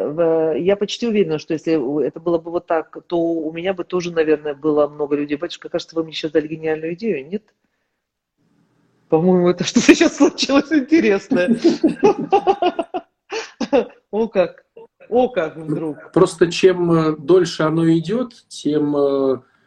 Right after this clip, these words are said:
Speaker 2: э, больше привыкания.
Speaker 1: Мгм.
Speaker 2: А чем больше привыкания, тем больше человек в глубину.
Speaker 1: Мгм. Да.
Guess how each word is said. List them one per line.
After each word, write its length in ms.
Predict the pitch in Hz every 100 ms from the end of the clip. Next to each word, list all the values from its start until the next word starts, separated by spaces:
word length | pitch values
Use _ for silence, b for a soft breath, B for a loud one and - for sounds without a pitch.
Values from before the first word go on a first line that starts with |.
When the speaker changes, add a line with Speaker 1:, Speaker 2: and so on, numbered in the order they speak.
| _ -
Speaker 2:
э, 140 | 123 123
больше 360 | 151 165 -
привыкания. 720 | 143 156 170 147 110 104 101 - _ _ _ _ _ 170
Speaker 1:
Мгм. 320 | 147 165 165 _ _ _ _ _ -
Speaker 2:
А 100 | 110
чем 240 | - 151
больше 240 | 156 151 -
привыкания, 680 | 156 151 - 175 170 127
тем 420 | 117 - 127 123 120
больше 300 | 143 143 -
человек 300 | 135 127 117
в 60 |
глубину. 500 | 120 120 117 120 120 _ _ _ _ _ _ _
Speaker 1:
Мгм. 460 | 156 147 147 156 156 _ _ _ _ _ _ -
Да. 220 | 151 143